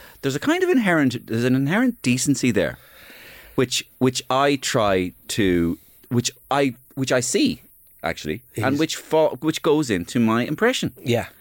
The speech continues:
Speaker 1: And I can't stop it because
Speaker 2: He is an, you know what? He comes into, he comes into studio and, uh, into News Talk, and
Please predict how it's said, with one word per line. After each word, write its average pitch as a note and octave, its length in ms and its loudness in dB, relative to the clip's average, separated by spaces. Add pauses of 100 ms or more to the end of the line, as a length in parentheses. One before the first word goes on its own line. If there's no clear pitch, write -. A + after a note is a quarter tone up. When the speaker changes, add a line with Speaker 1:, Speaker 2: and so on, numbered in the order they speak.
(280)
Speaker 1:
And D3+ 240 2
I D#3+ 60 -2
can't G3+ 220 0
stop C4+ 260 0
it B2+ 140 -6
because C3+ 260 0
Speaker 2:
He C3+ 80 -2
is B2 160 -4
an, A#2+ 180 -6 (100)
you C3+ 140 -2
know C#3+ 100 2
what? C#3 160 0 (120)
He A#2+ 160 -4
comes A#2+ 280 -4
into, B2+ 560 0 (160)
he A2+ 80 -6
comes A2 200 -4
into B2+ 340 -2 (120)
studio F#2+ 640 -4
and, F2 220 -8 (120)
uh, G2 40 -6
into G2 240 -4
News F#2+ 260 -4
Talk, E2 360 -6
and F2+ 180 -12